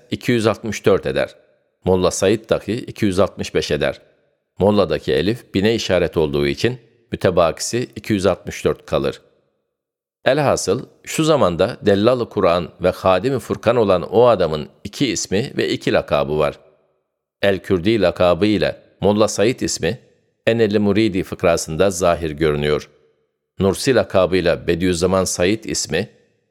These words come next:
Kun Kadiriyel Vakti fıkrasında aşikar görünüyor. Hatta Hizmet-i Kur'aniye'de en mühim bir arkadaşı ve halis bir talebesi olan Hulusi Bey'e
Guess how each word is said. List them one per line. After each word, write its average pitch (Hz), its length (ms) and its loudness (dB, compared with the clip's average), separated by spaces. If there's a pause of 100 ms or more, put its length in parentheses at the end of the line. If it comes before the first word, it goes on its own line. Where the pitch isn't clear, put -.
(200)
Kun 120 200 0
Kadiriyel 104 720 2
Vakti 104 280 -2
fıkrasında 87 720 0
aşikar 80 440 0
görünüyor. 78 600 0 (880)
Hatta 104 460 0
Hizmet-i 101 300 -2
Kur'aniye'de 104 540 2
en 123 220 -2
mühim 107 300 0
bir 95 80 2
arkadaşı 82 600 0 (420)
ve 98 60 4
halis 101 500 -2
bir 123 80 0
talebesi 110 440 0
olan 87 200 2
Hulusi 92 480 -2
Bey'e 90 260 0